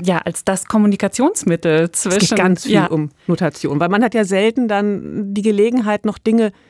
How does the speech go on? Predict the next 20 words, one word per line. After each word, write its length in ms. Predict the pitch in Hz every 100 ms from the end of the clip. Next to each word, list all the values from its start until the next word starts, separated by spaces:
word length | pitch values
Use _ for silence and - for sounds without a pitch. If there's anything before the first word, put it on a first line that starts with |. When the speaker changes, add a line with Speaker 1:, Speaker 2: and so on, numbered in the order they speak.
| _ _ _
Speaker 2:
wirklich 360 | 190 233 220 -
groß 360 | - 208 -
zu 100 | -
korrigieren. 440 | 190 196 185 285 262
Man 100 | 196
muss 100 | 202
sich 80 |
ja 80 | 208
vorstellen, 400 | 202 220 - 202
die, 180 | 190 190 - - -
so 120 | 208
ein 60 |
Orchesterstück, 800 | 202 - 247 - 202 - 208 254 - - -
das 140 | 208
hat 120 | 208 -
unzählige 720 | 247 294 - 233 226 226 220
Einzelstimmen, 560 | 180 262 302 - 196 196
die 60 |
sind 160 | 185 180
vorher 460 | - 214 208 202